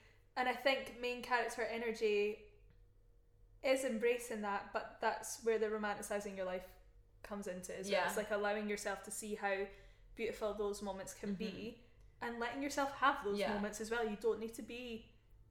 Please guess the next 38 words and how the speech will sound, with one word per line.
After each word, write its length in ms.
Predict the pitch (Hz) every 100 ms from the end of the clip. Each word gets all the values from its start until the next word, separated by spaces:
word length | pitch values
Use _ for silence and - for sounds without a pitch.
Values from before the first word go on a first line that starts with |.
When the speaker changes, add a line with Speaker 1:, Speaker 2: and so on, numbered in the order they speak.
| - 233
Speaker 1:
achieving 460 | - - 214 196
things 360 | 196 190 190 - 202
Speaker 2:
Yeah. 140 | 214
Speaker 1:
twenty-four 280 | 202 202 190
seven. 400 | - 196 220 214 - - - -
Speaker 2:
And 120 | 247
that's 220 | 285 302
why 140 | 302 294
I 20 |
think 260 | 294 254 220
the 60 |
one 240 | 233 233 233
second 220 | 226 220
a 40 |
day 120 | 214
and 80 | 220
everything, 480 | 196 190 185 180 185 - - -
like, 260 | 196 - - - - -
really 280 | 202 240 226
helps. 560 | - 214 208 - - - - - - - - - - -
It, 160 | 269 269 -
it 120 | 262
helps 540 | - - 294 294 - -
you, 280 | 285 269 254 -
it 200 | 254 269
helps 300 | - 330 330
you 80 | 262
romanticize 420 | 214 190 190 180
your 80 | 185
life, 140 | 175
and 80 | -
it 40 | 269
Speaker 1:
Yeah. 100 | 226
Speaker 2:
helps 280 | 247 -
you 100 | 240
with 180 | 196 185
that, 220 | 185 -
like, 200 | 196 185